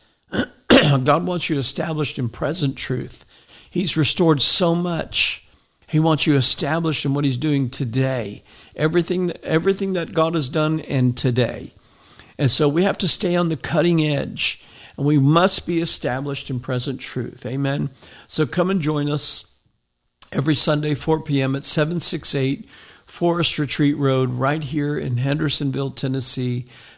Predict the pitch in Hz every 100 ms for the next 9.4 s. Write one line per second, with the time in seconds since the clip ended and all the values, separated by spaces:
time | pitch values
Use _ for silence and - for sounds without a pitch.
0 | - - 170 165 143 120 160 160 147 131
1 | 139 113 123 165 110 117 - _ - _
2 | - 151 147 143 123 139 147 151 123 147
3 | 131 135 127 - 165 143 117 - - -
4 | - - _ - 139 143 147 170 147 135
5 | 190 - 180 165 131 135 127 131 120 156
6 | 190 196 147 131 131 151 160 151 170 170
7 | 170 - - - - 147 139 123 110 127
8 | 120 - 170 175 165 165 151 - 135 147
9 | 139 - - 143